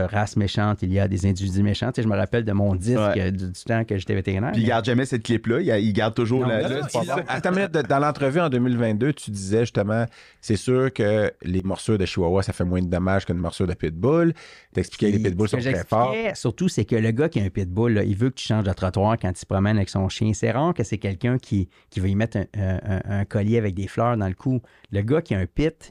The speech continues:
Speaker 1: souvent, il veut ce type de chien-là.
Speaker 2: Mm.
Speaker 1: Puis, tu sais, c'est,
Speaker 3: Mais
Speaker 1: c'est
Speaker 3: c'est bon, puis nous, là, évidemment, on va,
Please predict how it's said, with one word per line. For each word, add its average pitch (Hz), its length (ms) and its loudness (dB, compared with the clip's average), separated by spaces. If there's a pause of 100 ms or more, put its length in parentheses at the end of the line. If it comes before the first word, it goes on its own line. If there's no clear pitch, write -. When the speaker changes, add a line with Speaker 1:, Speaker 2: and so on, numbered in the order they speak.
Speaker 1:
souvent, 123 560 -2 (400)
il 92 140 -4
veut 123 220 0
ce - 100 -8
type 90 300 -6
de 110 80 -2
chien-là. 139 520 -2
Speaker 2:
Mm. 92 100 -8 (640)
Speaker 1:
Puis, 110 420 0 (300)
tu 160 180 -2
sais, - 480 -4
c'est, - 120 -4
Speaker 3:
Mais 104 340 0
Speaker 1:
c'est - 220 -10
Speaker 3:
c'est 90 60 -8
bon, 92 160 0
puis 85 180 -2
nous, 107 240 2
là, 71 160 0
évidemment, 95 380 2
on 90 40 0
va, 87 200 0